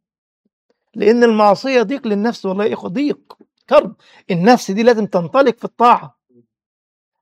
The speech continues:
عارف أنت البدن كده لما تمنعه من الطيبات بيحصل له إيه؟ يمرض ويتعب.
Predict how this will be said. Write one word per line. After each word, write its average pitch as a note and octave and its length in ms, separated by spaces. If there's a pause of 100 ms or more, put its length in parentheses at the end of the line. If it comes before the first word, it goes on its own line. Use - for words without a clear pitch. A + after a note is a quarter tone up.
عارف A3+ 340
أنت A#3+ 200
البدن G3+ 400
كده G#3 260
لما F#3+ 260
تمنعه F#3+ 520
من G3 140
الطيبات F#3+ 640 (360)
بيحصل A3 400
له G#3 100
إيه؟ G#3+ 260 (520)
يمرض A3 500 (920)
ويتعب. G#3 720